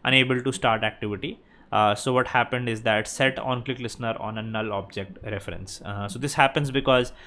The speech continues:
I'm trying to set something to the button before it has been created on my screen. So don't do that. Have the set content view line happen in the beginning of the screen, then we do button add dot set on click listener, and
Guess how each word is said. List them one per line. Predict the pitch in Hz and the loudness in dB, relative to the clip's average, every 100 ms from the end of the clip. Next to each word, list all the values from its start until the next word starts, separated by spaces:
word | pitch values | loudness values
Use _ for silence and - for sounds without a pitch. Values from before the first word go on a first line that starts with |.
| - - | -20 2
I'm | 143 143 147 | 6 6 6
trying | 160 190 | 4 4
to | 196 | 2
set | - 170 | 4 4
something | - 151 143 156 147 | 4 0 0 -2 -2
to | |
the | 139 123 | -2 2
button | 123 120 113 123 - 120 | 4 4 0 -6 -12 -4
before | 131 - 147 156 160 | -4 0 2 4 2
it | 139 | -2
has | 127 127 120 | -2 -2 -2
been | 113 120 120 117 | -2 -2 -4 -6
created | 120 110 113 | -4 -2 -4
on | 107 101 | -6 -6
my | 101 | -8
screen. | 104 - 107 87 - | -10 -8 -10 -10 -14
So | - - 104 | -12 -6 -4
don't | 117 175 151 | -2 0 0
do | 127 | 0
that. | 113 - - - - - - - - | -2 -6 -14 -16 -20 -20 -20 -20 2
Have | 143 160 | 4 4
the | 175 | 2
set | 170 151 143 | 0 0 0
content | 135 123 127 127 | -6 -2 -4 -2
view | 127 | -6
line | 117 107 110 | -6 -6 -8
happen | - 110 110 110 110 101 | -8 -8 -8 -12 -12 -12
in | 104 | -10
the | 101 | -2
beginning | 104 143 185 | 2 2 2
of | 185 | -2
the | 180 | -2
screen, | - 147 147 151 - - - | -4 -2 -2 -4 -12 -20 -16
then | 123 143 185 180 | 2 4 4 0
we | |
do | 160 143 | 0 -2
button | 135 127 131 120 | 0 0 0 0
add | 117 110 | 0 2
dot | 107 | 0
set | - 107 104 | 0 -4 -4
on | 101 | -4
click | 101 | -8
listener, | 104 - 127 | -10 -10 -6
and | 147 123 113 | -4 -6 -8